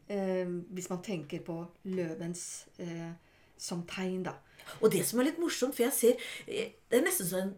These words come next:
Speaker 2: du kan kjenne igjen løven når du møter dem på
Speaker 1: Mm.
Speaker 2: gata, for eksempel.
Speaker 1: <laughs>
Speaker 2: For de går jammen meg i sånne der fuskepelser med leopardmønster, og veldig sånn synlig fargerike.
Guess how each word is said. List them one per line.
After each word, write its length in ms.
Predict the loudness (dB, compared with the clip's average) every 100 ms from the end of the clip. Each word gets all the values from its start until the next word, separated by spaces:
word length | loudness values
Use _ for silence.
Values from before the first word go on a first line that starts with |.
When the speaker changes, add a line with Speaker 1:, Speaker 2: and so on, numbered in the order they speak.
| -6
Speaker 2:
du 80 | -4
kan 140 | -2
kjenne 520 | -2 0 0 0 0 0
igjen 240 | 2 2 6
løven 360 | 6 6 2
når 100 | 0 2
du 40 |
møter 320 | 4 4 4
dem 80 | -4
på 60 | 6
Speaker 1:
Mm. 20 |
Speaker 2:
gata, 220 | 6 6
for 60 | 0
eksempel. 480 | 0 2 2 4 2
Speaker 1:
<laughs> 80 | 2
Speaker 2:
For 80 | 2
de 80 | 4
går 220 | 4 4
jammen 400 | 4 4 4 4
meg 180 | 6 6
i 40 |
sånne 240 | 6 6 6
der 140 | 10 10
fuskepelser 720 | 8 4 0 -2 0 2 2 0
med 140 | 4
leopardmønster, 1200 | 4 4 2 0 0 0 4 4 2 0 10 10 12
og 200 | 10 10
veldig 200 | 6 4
sånn 160 | 2
synlig 680 | 0 0 -2 0 0 2 2
fargerike. 920 | 6 4 6 2 2 4 2 4 2